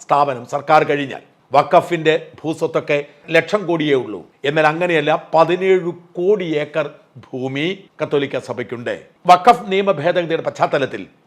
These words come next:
ഇത് വിവാദമാകുന്നു. വഖഫ് നിയമ ഭേദഗതി പാസ്സായിരിക്കുന്നു. അതോടുകൂടി മുസ്ലിങ്ങളുടെ അവകാശങ്ങൾ ഇല്ലാതായിരിക്കുന്നു. ഇനി കത്തോലിക്ക സഭയും ക്രൈസ്തവരുമാണ് അതിനുള്ള സൂചനയാണ്. കത്തോലിക്ക സഭയുടെ വലിയ സ്വത്തുക്കളൊക്കെ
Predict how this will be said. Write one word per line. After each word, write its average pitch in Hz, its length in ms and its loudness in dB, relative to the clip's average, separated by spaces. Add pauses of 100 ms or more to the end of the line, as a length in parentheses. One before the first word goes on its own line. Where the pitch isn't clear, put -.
(120)
ഇത് 143 120 -6
വിവാദമാകുന്നു. 117 800 -2 (320)
വഖഫ് 156 440 4
നിയമ 180 200 2
ഭേദഗതി 165 680 0
പാസ്സായിരിക്കുന്നു. 156 920 0 (180)
അതോടുകൂടി 165 540 6
മുസ്ലിങ്ങളുടെ 175 840 0 (180)
അവകാശങ്ങൾ 165 560 4
ഇല്ലാതായിരിക്കുന്നു. 160 880 2 (200)
ഇനി 233 340 4 (400)
കത്തോലിക്ക 262 380 8
സഭയും 185 380 2 (120)
ക്രൈസ്തവരുമാണ് 165 840 2 (500)
അതിനുള്ള 175 300 2
സൂചനയാണ്. 160 720 2 (520)
കത്തോലിക്ക 202 380 4
സഭയുടെ 165 420 2
വലിയ 165 320 0
സ്വത്തുക്കളൊക്കെ 165 760 -4